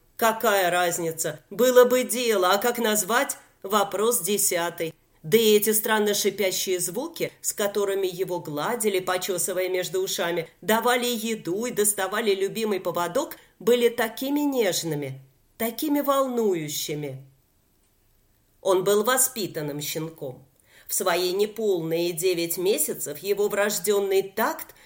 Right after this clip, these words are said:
воспитанный в его предках обитателями тибетских монастырей, не позволял капризничать, даже когда эти две женщины мыли ему лапы после каждого прихода с улицы.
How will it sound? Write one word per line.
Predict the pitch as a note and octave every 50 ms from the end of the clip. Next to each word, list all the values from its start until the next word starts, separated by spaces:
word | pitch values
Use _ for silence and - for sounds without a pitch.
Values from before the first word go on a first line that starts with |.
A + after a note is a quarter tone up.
| - _
воспитанный | - F#3+ A3 A3 G#3+ - - A3 G#3 - E3 D#3+ F3 F3 F3+
в | F3
его | F3+ G#3 G#3 G3 G3+ G3+
предках | G3+ - G#3+ G3 E3 - - - F3+ F3 -
обитателями | E3+ F3 E3+ G#3 G#3+ G#3+ - G3+ E3+ D3+ D3+ - F3+ E3+ E3+ F3 F3+
тибетских | F3 - - G#3+ G#3 - F#3+ E3+ - - - - E3 D#3+
монастырей, | F#3 F3+ F3+ F#3 G3 G3+ - - A#3 A#3 A3+ G3+ F3 D3+ D3+ - - _
не | - A3 B3
позволял | B3 C4 C4+ - - D4 D#4 D#4 D4 B3 F#3 D#3 D3+
капризничать, | G3+ G#3 G#3+ - - C#4 A#3+ G3+ - E3 D3+ D3 C#3+ - B2 - - - _
даже | E3 E3 G#3+ A#3+ D4 D4 D4
когда | D4 - C4+ A#3 A3 - G3 A3
эти | G3 F3 F3 E3+ - G3+
две | F#3 D#3+ E3 F3 E3+ D#3
женщины | - D#3+ F3+ A3 D4 D#4 - - A3+ G3 F#3 E3+
мыли | F3 F3 G3+ A#3 A#3+ A#3+
ему | B3+ A#3+ A#3 B3 B3 B3 C4+ C#4+
лапы | C#4 C#4+ C4+ A#3 E3+ D3+ - F3+ F3
после | F3 - G3 F3+ - - F3 E3
каждого | E3 - F3+ F3+ G#3+ B3+ B3 G#3+ G3 E3+ E3+
прихода | E3 - E3 E3+ D#3+ D#3 - F#3 G3 G3 F#3+ G3 G3+
с | - - G3
улицы. | F3+ E3+ E3+ D#3 D3 D3 - - D3 B2 C3